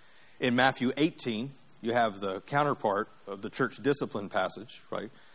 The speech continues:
Um, if your brother sins against you, you go to him one-on-one, and two, and on down the road. And then it gets finally, then take it to the church. If they still don't listen to you, then you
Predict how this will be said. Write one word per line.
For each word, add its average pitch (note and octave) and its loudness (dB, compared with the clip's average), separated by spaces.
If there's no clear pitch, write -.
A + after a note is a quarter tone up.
Um, F#2+ 0
if G#2 -2
your G2+ -4
brother G#2+ 2
sins G#2+ -4
against G#2+ -6
you, G#2 -2
you G2+ -2
go G2+ -2
to G#2+ -4
him G2 -4
one-on-one, B2 0
and F#2+ -10
two, B2+ 0
and G#2+ -2
on A2 0
down A2 0
the G2+ -4
road. A2 0
And A#2 0
then A#2+ 2
it A2 -6
gets B2 0
finally, A#2 2
then A2+ -4
take C3+ -2
it A#2 -10
to B2 0
the G2+ -4
church. - 2
If C#3+ -8
they G2+ -2
still D3+ 2
don't B2+ 4
listen B2 -2
to A#2 -2
you, A2+ 2
then A2+ 4
you G2+ 0